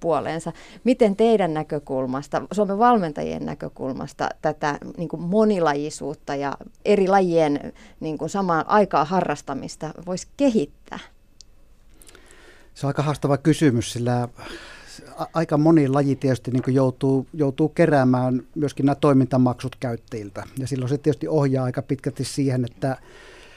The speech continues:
Speaker 2: sitten, että laji, laji niinku tekee niinku heille parhaaksi näkee. Ja sitten on aika lailla se lajin valinta, että miten siellä pystytään, pystytään näitä muita lajeja harrastamaan. Mutta, mutta ehkä näkisin vielä, että se olisi niinku tärkeää tietysti se, että paitsi sitä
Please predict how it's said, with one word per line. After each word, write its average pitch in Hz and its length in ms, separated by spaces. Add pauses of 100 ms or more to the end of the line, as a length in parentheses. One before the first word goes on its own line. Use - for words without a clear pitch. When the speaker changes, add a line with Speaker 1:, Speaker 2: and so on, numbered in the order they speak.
(200)
Speaker 2:
sitten, - 320
että 135 180
laji, 135 320
laji 147 240
niinku 170 220
tekee 135 580
niinku 131 260
heille 135 300
parhaaksi 127 520
näkee. 139 300
Ja 127 60
sitten 139 300
on 147 40
aika 156 200
lailla 143 180
se 143 80
lajin 143 400
valinta, 135 460
että 131 220
miten 135 260
siellä 127 220
pystytään, 131 640 (120)
pystytään 139 420
näitä 127 180
muita 135 400 (560)
lajeja 131 600
harrastamaan. 131 720
Mutta, 127 420
mutta 170 200
ehkä 156 280 (120)
näkisin 160 360
vielä, 160 120
että 151 120
se 156 60
olisi 143 120
niinku 160 140
tärkeää 151 500
tietysti 131 360
se, - 80
että 135 200
paitsi - 260
sitä 139 280